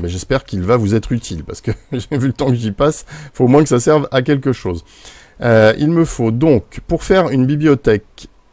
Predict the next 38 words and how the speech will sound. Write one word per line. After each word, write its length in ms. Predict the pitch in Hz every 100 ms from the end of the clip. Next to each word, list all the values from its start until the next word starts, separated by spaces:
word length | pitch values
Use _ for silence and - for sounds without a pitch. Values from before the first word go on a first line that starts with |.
| -
il 120 | 117
va 80 | 135
vous 80 | 147
falloir 240 | 156 151
des 120 | 139
planches, 400 | - - 156 -
peu 180 | - 165
importe 340 | 156 165 -
lesquelles, 420 | 139 113 - 135 147
il 120 | 117
vous 240 | 120 123
en 40 | 127
faudra 460 | - 113 117 131 -
six. 500 | - 131 - - 85 - -
Je 140 | 95
cherche 340 | 90 - - -
où 20 |
sont 260 | - 87 82
les 140 | 82
planches. 760 | - - 156 185 233 - - - _ - - _ _ -
Je 160 | 92
vais 140 | 90 85
pas 100 | 92
chercher 320 | 98 - 98
longtemps 340 | 92 - 104
parce 220 | 101 92
que 120 | - 92 - - -
je 100 | -
suis 240 | - -
flemmard, 580 | 98 - 85 92 170 190
voilà. 360 | 113 85 120 - - _ - _ _
Un, 180 | 139 147 _ -
deux, 260 | 110 131
trois, 280 | 127 - 127
quatre, 240 | - 120 -
cinq, 460 | 110 95 - - 73
six 240 | - - 180
planches. 500 | - 110 165 -